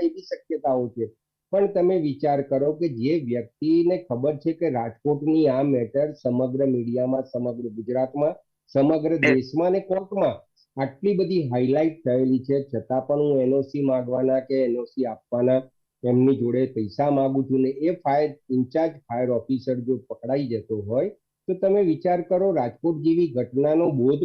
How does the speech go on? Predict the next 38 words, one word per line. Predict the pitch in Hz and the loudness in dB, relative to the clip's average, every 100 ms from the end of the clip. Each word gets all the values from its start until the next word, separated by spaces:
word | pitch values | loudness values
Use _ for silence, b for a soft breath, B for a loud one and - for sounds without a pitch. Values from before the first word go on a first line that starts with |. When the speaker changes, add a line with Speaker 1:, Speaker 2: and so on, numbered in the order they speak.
| 160 | -2
Speaker 1:
પછી | 147 - | -2 0
લોકોને | 160 131 - 151 160 | 2 0 2 4 4
એમ | 139 131 | 4 2
તો | 151 | 0
થાય | 147 151 196 | 0 2 4
ને | 180 143 _ _ - | 2 0 _ _ -2
કે | 156 | 2
ભાઈ | 143 151 | 4 6
આમાં | 143 135 151 | 6 4 4
તો | 165 | 2
કશું | 156 151 156 | 0 2 2
થતું | 143 147 165 156 | 2 2 4 4
જ | 139 | 6
નથી. | 139 113 117 - _ _ _ - | 6 4 -2 -4 _ _ _ 4
પરિસ્થિતિ | 151 202 - 170 151 156 | 6 4 4 4 6 6
એ | 147 | 6
આવી, | 127 123 139 | 6 6 6
જેમ | 156 170 | 6 6
અશોકભાઈએ | 143 180 160 147 151 139 | 6 4 6 6 6 4
વાત | 120 120 - | 4 2 2
કરી | 127 139 | 2 4
કે | 175 | 2
સરકારે | 156 117 - 127 139 | 2 -2 0 4 4
સુમો | 139 110 117 123 | 4 4 6 8
મોટો | 127 113 127 | 6 4 2
દાખલ, | 120 110 117 117 | 0 0 0 0
અરે | 120 120 | 2 0
સોરી, | 110 127 127 | 4 6 6
હાઈકોર્ટે | 107 104 127 127 | 4 2 2 4
સુમો | 131 - 113 123 123 | 2 4 4 6 4
મોટો, | 117 123 | 2 -2
સુપ્રીમ | 110 110 - 117 117 | -4 -8 -4 0 0
કોર્ટે | 120 117 123 | 0 -2 -4
સુમો | - 120 120 | -2 2 4
મોટો | 120 120 123 | 4 4 2
દાખલ | 123 107 123 | -2 -4 -4
કરવી | 120 127 123 | 0 2 4
જોઈએ. | 117 113 | 6 4